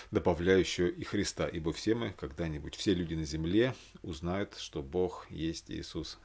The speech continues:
Христос, вечный Бог, любовь во плоти. Э, рассмотрим сегодняшнее видео. Я думаю, что оно вам очень понравится. Я надеюсь на это. С высоты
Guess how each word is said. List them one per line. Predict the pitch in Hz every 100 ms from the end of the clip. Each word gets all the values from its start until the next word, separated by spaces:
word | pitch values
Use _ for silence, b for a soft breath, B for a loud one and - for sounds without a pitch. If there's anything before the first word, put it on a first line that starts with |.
| -
Христос, | 73 - - 78 - -
вечный | 85 95 - 92
Бог, | 78 82 -
любовь | 80 78 85 92 - -
во | 78
плоти. | - 90 73 - - - _ _ - - - B B B B B B - - - - -
Э, | 104 98 95 - -
рассмотрим | - 120 139 127 113
сегодняшнее | - 110 104 113
видео. | 123 160 101
Я | 90
думаю, | 90 87
что | - 80
оно | 78
вам | 80
очень | 85 - 76
понравится. | 82 92 120 123 - -
Я | 76
надеюсь | 73 85 104 -
на | 95 87
это. | 80 - 82 78 - B B B B B -
С |
высоты | 110 127 123 156 139 101